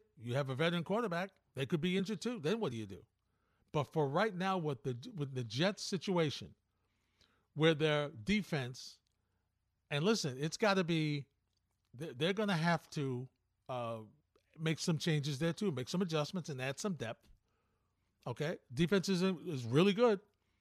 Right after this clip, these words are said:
but they've gotta make some adjustments and add some depth as well.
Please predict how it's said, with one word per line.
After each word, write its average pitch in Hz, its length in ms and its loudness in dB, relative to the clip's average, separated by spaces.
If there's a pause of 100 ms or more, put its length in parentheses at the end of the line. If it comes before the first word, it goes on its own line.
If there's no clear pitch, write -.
(340)
but 117 80 -10
they've 151 160 0
gotta 190 200 0
make 175 180 -2
some 202 160 -2
adjustments 175 500 -4
and 135 100 -6
add 135 160 -4
some 196 120 0
depth 147 300 -4
as 190 160 -4
well. 110 280 -6